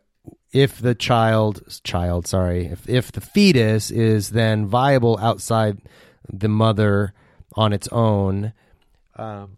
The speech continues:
but then how do we consider viability? 'Cause even a perfectly healthy newborn isn't completely, <laughs> like, viable on their own. They still need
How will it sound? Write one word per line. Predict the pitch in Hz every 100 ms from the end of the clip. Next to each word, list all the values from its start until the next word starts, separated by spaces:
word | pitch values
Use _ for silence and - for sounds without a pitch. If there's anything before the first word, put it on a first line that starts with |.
| _
but | 139
then | 160
how | 151
do | 185
we | 180
consider | 160 143 139 120
viability? | 110 104 101 165 147 113
'Cause | 110
even | 113 139 135
a |
perfectly | 110 123 113 110
healthy | 98 123 139 127
newborn | 107 101 98 101
isn't | 95 107 101 90
completely, | - 104 113 117 120 - 127
<laughs> | 113 -
like, | 107 95 - - -
viable | 113 131 156 147 127
on | 117 113
their | 107
own. | 123 185 165
They | 131
still | 120 143 139
need | 123 117 110